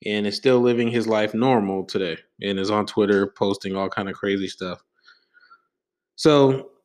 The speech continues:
as you can see, the people that are on O J's side are not just completely making stuff up.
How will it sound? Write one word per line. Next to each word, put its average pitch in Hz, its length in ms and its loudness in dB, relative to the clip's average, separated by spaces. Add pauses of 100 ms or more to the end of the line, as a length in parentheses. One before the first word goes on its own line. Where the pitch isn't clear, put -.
as 151 220 2
you 160 60 2
can 135 140 -2
see, 107 400 -2
the 110 80 -10
people 170 280 2
that 139 100 4
are 123 120 2
on 113 80 0
O 123 80 2
J's 113 240 0
side 113 240 -2
are 98 120 -4
not 113 280 -6
just - 300 -10
completely 110 680 0
making 101 400 -4
stuff 95 340 -10
up. 85 220 -8